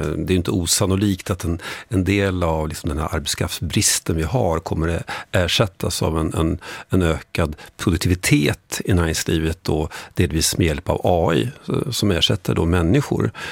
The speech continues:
Det behövs kanske inte lika många inom industrin i framtiden.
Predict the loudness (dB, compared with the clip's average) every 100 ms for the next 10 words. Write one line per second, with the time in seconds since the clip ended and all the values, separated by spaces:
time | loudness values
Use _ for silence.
0 | -8 -2 2 2 2 2 2 0 0 0
1 | 0 2 2 4 2 4 2 0 -4 -12
2 | -2 0 2 2 0 -2 -2 -2 -2 -2
3 | 0 0 0 -2 -4 -2 -2